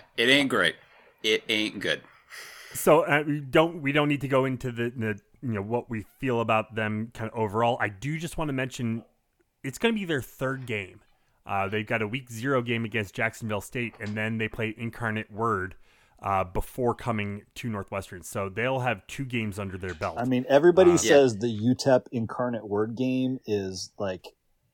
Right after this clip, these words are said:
Speaker 3: just, they, they come out of that, they're so beaten up from the physical difficulty and just, like, the, the tension those two teams have, like,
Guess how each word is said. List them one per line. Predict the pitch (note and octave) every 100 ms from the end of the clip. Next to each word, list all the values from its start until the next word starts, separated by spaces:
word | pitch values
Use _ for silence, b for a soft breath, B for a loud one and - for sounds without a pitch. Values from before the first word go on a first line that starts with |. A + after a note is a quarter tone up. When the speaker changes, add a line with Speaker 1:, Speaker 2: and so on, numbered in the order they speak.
| _ _ _
Speaker 3:
just, | - - -
they, | B2 G#2+ - A2
they |
come | F#2+ - C3
out | A#2+ A#2+
of |
that, | A#2+ A#2 -
they're | F2+
so | - - A2+
beaten | A2 A#2 A#2+ A#2 G#2+
up | G#2 - - _ -
from | A2 G2 F#2+
the | F2 F2+
physical | - A2 A2 A#2 G#2+ G2+ G2 _ _ -
difficulty | G#2 - - A2+ G#2+ A#2 A2+ A#2
and | G#2 F#2
just, | G2 -
like, | F#2+ F#2 -
the, | F2+ E2+ -
the |
tension | - - C3+ D#3 D#3
those | D3+
two | - E3
teams | - F3 -
have, | F#3 F3 F3+
like, | G#2+ G#2